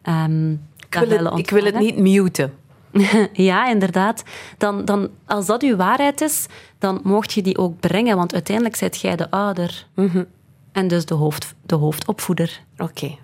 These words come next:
Speaker 1: Ja.
Speaker 2: in mijn kracht staan.
Speaker 1: Ja.
Speaker 2: Genoteerd.
Speaker 1: Mhm.
Speaker 2: Ehm,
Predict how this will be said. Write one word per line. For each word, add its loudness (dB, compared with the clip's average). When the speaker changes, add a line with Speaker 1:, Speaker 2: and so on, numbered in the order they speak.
Speaker 1:
Ja. 0
Speaker 2:
in 2
mijn 2
kracht -6
staan. -6
Speaker 1:
Ja. 0
Speaker 2:
Genoteerd. -4
Speaker 1:
Mhm. -2
Speaker 2:
Ehm, -2